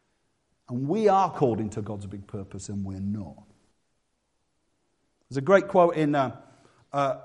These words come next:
in Corinth-, in Corinthians. Paul is talking about a young guy called Titus, who's probably twenties,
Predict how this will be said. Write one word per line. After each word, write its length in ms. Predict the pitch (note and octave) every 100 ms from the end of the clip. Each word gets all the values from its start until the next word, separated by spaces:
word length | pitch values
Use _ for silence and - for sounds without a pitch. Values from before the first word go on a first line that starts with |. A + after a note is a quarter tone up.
| -
in 320 | D3 D3 C3 - - _ _ _
Corinth-, 420 | - F3+ G3 - D#3
in 160 | D3
Corinthians. 460 | C#3+ F3+ F#3+ E3 C3+
Paul 260 | - F#3 F3
is 120 | -
talking 160 | F3
about 240 | E3 E3 D3+
a 40 |
young 260 | D#3+ F#3+ F#3+
guy 180 | E3 D#3
called 300 | - D#3 -
Titus, 480 | F#3 F#3 F#3 C#3
who's 160 | C#3+ B2+
probably 560 | - F3+ F3+ E3+ E3 - - -
twenties, 720 | - F#3+ F#3 D#3 A2+ - -